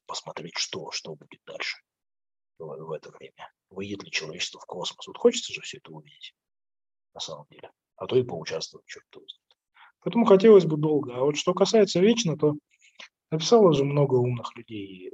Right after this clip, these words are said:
много умных вещей по этому поводу. О том, что вечная жизнь, там — это проклятие, там, и так далее, и так далее. Но, м, это же всё пока фантазия.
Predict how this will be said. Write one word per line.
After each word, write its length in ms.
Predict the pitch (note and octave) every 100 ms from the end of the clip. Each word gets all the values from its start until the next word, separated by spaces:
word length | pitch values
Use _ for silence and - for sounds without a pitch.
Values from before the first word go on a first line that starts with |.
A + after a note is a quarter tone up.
| F#2+
много 280 | G2 F#2+ F#2
умных 380 | F#2 - - -
вещей 280 | - - D#2
по 80 | -
этому 220 | - - -
поводу. 320 | D#2 D2 - - _
О 60 | -
том, 160 | D#2+
что 180 | - -
вечная 360 | E2+ D#2+ - D2+
жизнь, 220 | F2 - -
там — 120 | -
это 100 | - -
проклятие, 800 | - - C3+ F3+ F3 E3 - -
там, 100 | - -
и 340 | - _ _ _
так 120 | E3+
далее, 340 | - D#3 D3 -
и 20 |
так 140 | - -
далее. 260 | D3+ C#3+ - - - - _ -
Но, 340 | A3+ A#3 G3+ F3
м, 320 | D#3+ D#3 D#3+
это 280 | D3+ D3 C#3+
же 200 | C3+ C3+
всё 720 | C3 - C3+ B2+ A#2+ A2 G2+ - _ _ -
пока 680 | A2 - G#2 G2 F#2+ F2+ F2+
фантазия. 560 | F2+ F2 A2+ D#2+ -